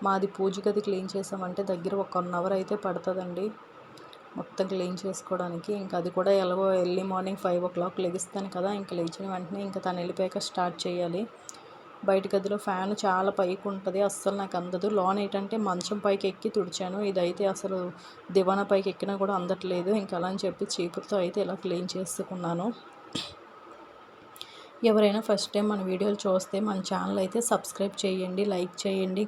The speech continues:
కామెంట్ చేయండి. అలాగే నాలాంటి చిన్న చిన్న యూట్యూబర్స్ని కూడా ఎంకరేజ్ చేయండి. మీరు ఎంకరేజ్ చేయడం వల్ల ఇంకా ఇంట్రెస్ట్ అనేది వచ్చి ఇంకా వీడియోస్ చేయాలి,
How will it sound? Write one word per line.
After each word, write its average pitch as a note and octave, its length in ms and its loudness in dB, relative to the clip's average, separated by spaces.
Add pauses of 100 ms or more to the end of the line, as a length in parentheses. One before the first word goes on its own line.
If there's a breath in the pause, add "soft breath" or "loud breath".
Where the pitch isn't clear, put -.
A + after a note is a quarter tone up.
కామెంట్ F#3+ 420 0
చేయండి. F3+ 460 -2 (480 loud breath)
అలాగే G3+ 260 4
నాలాంటి G3+ 580 0
చిన్న G#3+ 180 0 (100)
చిన్న A3+ 160 -2 (100)
యూట్యూబర్స్ని G3+ 600 -2
కూడా G3+ 200 0
ఎంకరేజ్ G#3 440 0
చేయండి. F#3+ 400 2
మీరు A3 240 2
ఎంకరేజ్ F#3+ 420 -2
చేయడం G3+ 320 0
వల్ల G3 300 0 (420 loud breath)
ఇంకా G3+ 240 2 (100)
ఇంట్రెస్ట్ G3+ 480 0
అనేది G3 340 2
వచ్చి - 500 0 (400 loud breath)
ఇంకా G#3 320 2
వీడియోస్ G3+ 380 4
చేయాలి, G3 400 4